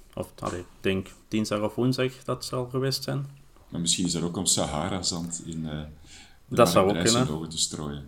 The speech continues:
Speaker 2: Ja.
Speaker 1: Maar moest hij wel fit zijn, ja, dan denk ik ook dat we met een probleem op het middenveld zitten. Want dan zitten we met vier middenvelders die dat we allemaal willen opstellen.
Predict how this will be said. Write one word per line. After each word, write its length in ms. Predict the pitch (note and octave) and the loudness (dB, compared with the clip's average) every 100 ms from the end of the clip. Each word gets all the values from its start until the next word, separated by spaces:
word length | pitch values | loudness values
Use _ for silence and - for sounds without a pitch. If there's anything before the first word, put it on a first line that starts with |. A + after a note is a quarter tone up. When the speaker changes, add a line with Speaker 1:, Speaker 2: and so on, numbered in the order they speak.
| - | -12
Speaker 2:
Ja. 140 | E2 - - - | -14 -14 -18 -2
Speaker 1:
Maar 220 | A#2+ A2 | 4 6
moest 220 | A#2 A#2+ | 6 6
hij 120 | G#2 F#2 | 6 8
wel 160 | A2 | 6
fit 240 | - B2 - | 6 0 4
zijn, 320 | B2+ C#3 C#3 | 4 4 2
ja, 160 | A2 | 0
dan 160 | - F#2+ | 2 2
denk 180 | F#2+ F#2 | 0 0
ik 140 | F#2+ | 0
ook 120 | G#2+ | 0
dat 140 | G2+ F#2+ | 2 2
we 60 | |
met 140 | F#2+ F#2+ | 2 0
een 100 | F#2 | 0
probleem 420 | G2 F#2+ G2+ G#2 | 0 2 2 2
op 120 | F#2+ | -2
het 140 | F#2 G#2+ | -2 0
middenveld 400 | G#2+ A2 A2+ - | 2 4 4 2
zitten. 260 | B2+ C3+ | 0 2
Want 140 | A#2+ G2+ | 2 2
dan 140 | F#2+ | 2
zitten 240 | G2 - | 2 2
we 60 | F#2+ | 2
met 180 | F#2 F#2 | 2 4
vier 380 | G#2 G#2+ A2 - - - - - | 6 6 4 -10 -18 -18 -18 -10
middenvelders 640 | C3 A2 A2 A2+ G#2+ G#2+ | 0 2 4 6 6 6
die 100 | A2 | 4
dat 140 | G2+ G2 | 6 6
we 80 | G#2 | 6
allemaal 260 | G#2+ G#2+ | 6 4
willen 200 | G#2 G2+ | 4 2
opstellen. 500 | G#2+ - A#2 A#2 C3 | 0 0 0 2 0